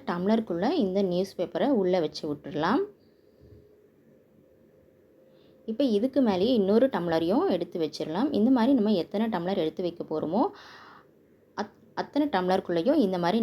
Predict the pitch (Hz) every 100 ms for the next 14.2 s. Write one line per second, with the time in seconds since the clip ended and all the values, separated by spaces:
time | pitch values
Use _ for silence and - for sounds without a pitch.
0 | 170 180 208 190 - 214 190 170 190 160
1 | - 247 160 202 165 160 - 160 160 151
2 | 156 175 285 202 170 254 170 190 202 185
3 | 160 170 294 - - - 196 208 302 262
4 | 233 226 233 180 202 156 - 202 202 175
5 | 165 170 240 170 160 160 214 165 160 -
6 | 254 320 - - - - 185 180 175 208
7 | 170 - 190 170 156 151 196 294 196 185
8 | 208 262 180 - 208 180 233 180 180 220
9 | 262 190 185 202 165 160 160 151 220 262
10 | 185 180 165 165 - - - 202 247 349
11 | 240 196 254 190 226 311 262 185 185 196
12 | 170 214 214 170 269 254 220 165 165 214
13 | 269 - 185 180 170 226 247 175 175 226
14 | 247 220